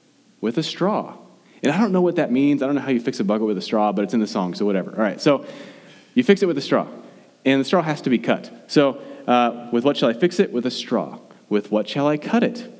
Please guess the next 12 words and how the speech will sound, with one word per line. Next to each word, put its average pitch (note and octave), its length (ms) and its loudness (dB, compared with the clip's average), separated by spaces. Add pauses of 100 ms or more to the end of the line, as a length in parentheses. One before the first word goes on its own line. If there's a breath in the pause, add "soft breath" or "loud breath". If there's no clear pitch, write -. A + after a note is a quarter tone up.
(220)
With - 140 -2
an D3 180 2
axe. - 540 -4 (500 soft breath)
But A#2+ 140 0
the C#3+ 160 4
axe E3 260 -2
is D#3+ 120 -2
too E3 280 -4
dull. C#3 540 -4 (680 soft breath)
Then A#2+ 560 0
sharpen A2+ 480 -6
it. - 180 -16